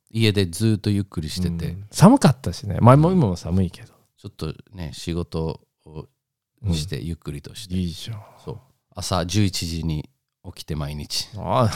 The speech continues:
Speaker 2: <laughs> 遅いよ。
Speaker 1: いや、最高。遅くないよ。大丈夫だよ。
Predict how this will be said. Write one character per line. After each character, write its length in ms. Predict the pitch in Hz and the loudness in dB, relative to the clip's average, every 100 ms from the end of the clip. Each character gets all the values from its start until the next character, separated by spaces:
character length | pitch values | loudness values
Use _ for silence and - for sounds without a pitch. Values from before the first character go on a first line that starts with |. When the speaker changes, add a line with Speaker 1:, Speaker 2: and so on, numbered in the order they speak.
| - | -2
Speaker 2:
<laughs> 160 | - - | -2 0
遅 220 | 107 165 | 2 4
い 100 | 95 | 4
よ。 200 | 85 90 _ _ - - - | 2 -6 _ _ -6 -6 -4
Speaker 1:
い 40 | 120 | -2
や、 160 | 98 | -2
最 280 | 90 110 107 | -2 -2 -2
高。 320 | 104 101 90 - _ - | 0 0 0 -4 _ -10
遅 240 | 104 190 | -2 -2
く 140 | 175 | 0
な 140 | 85 87 | -4 -4
い 80 | 107 | -6
よ。 60 | |
大 260 | 78 90 120 | -6 -6 -6
丈 120 | 135 | -6
夫 120 | 151 | -6
だ 200 | 107 | -8
よ。 60 | - | -12